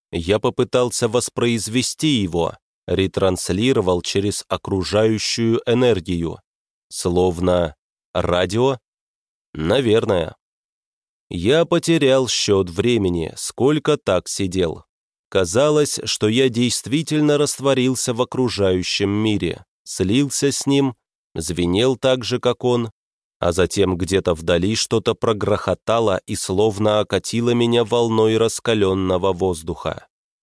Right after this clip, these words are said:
От неожиданности я дёрнулся и едва не свалился с носа корабля.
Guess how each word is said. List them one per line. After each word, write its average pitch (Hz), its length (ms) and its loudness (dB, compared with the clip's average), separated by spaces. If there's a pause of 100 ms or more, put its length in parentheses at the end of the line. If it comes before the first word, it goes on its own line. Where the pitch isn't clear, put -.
(240)
От 90 240 0
неожиданности 110 1000 2
я 107 200 2
дёрнулся 95 840 0
и 101 100 -4
едва 92 540 0
не 123 140 2
свалился 120 720 0
с - 140 -4
носа 92 380 0
корабля. 87 640 0